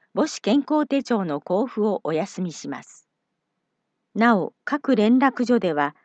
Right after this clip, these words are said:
住民票の写し、除票は除く、印鑑登録証明書の交付など、一部のみ利用できます。問い合わせ、戸籍住民課。電話、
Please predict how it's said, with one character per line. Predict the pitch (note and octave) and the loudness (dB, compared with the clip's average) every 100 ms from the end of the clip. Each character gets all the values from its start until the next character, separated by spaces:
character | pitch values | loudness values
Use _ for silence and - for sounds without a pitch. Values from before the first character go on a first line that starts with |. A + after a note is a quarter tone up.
| _ - | _ -2
住 | G#3 E4+ | 2 4
民 | D#4+ D#4 | 6 6
票 | C#4+ C#4+ C4 | 6 4 6
の | B3 | 4
写 | G#3+ - A3 | 4 -2 -8
し、 | - F#3 - _ _ - | -6 -10 -12 _ _ -10
除 | - G3+ | -2 -2
票 | - C4 B3 | 2 0 2
は | G#3 | 0
除 | F3+ D#3+ D#3+ | -2 -6 -8
く、 | - C#3 - _ _ _ _ - | -8 -12 -12 _ _ _ _ -4
印 | A3 D#4+ | 0 2
鑑 | D4+ D#4+ D4+ | 2 0 0
登 | D4+ D4 | 0 2
録 | A3+ F3+ F3 | 2 0 -4
証 | E3+ G3 A#3 | -2 0 0
明 | A#3 A3 | 0 0
書 | G#3 G#3+ | -2 -4
の | F#3 D3 | -6 -2
交 | E3 F3+ | 0 0
付 | G3 | -2
な | F#3+ E3+ | -2 -2
ど、 | D3+ D3 _ _ _ - | -2 -4 _ _ _ -16
一 | G3+ D#4 | -2 2
部 | D#4+ A#3 | 4 2
の | A#3+ | 2
み | B3+ - - | 2 0 -4
利 | E3 | -2
用 | G3 F3+ | 0 0
で | E3 | -2
き | - | -4
ま | D3 C#3+ | -6 -6
す。 | - - _ _ _ _ _ _ _ _ _ _ _ _ _ _ - | -10 -20 _ _ _ _ _ _ _ _ _ _ _ _ _ _ -4
問 | A3+ D4+ D4+ | 2 4 6
い | |
合 | C#4 | 4
わ | A#3+ | 2
せ、 | A3+ - F#3+ - _ | -2 -4 -4 -6 _
戸 | - | -6
籍 | - D#4 C#4+ C4+ | -2 0 0 0
住 | A3 B3 | 2 4
民 | A3 G3+ F3+ | 4 0 -4
課。 | - D#3+ _ _ _ _ _ _ | -8 -14 _ _ _ _ _ _
電 | F3+ A3+ G#3 | 0 2 2
話、 | F#3+ E3 | 0 -4